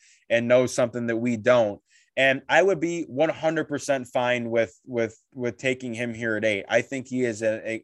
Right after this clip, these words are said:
extremely high I Q player, really, really good skater as well.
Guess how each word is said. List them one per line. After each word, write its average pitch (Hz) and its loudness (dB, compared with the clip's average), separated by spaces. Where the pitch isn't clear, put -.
extremely 147 -6
high 131 2
I 131 0
Q 131 -6
player, 123 0
really, 170 2
really 165 0
good 143 -4
skater 143 -2
as 113 -2
well. 123 6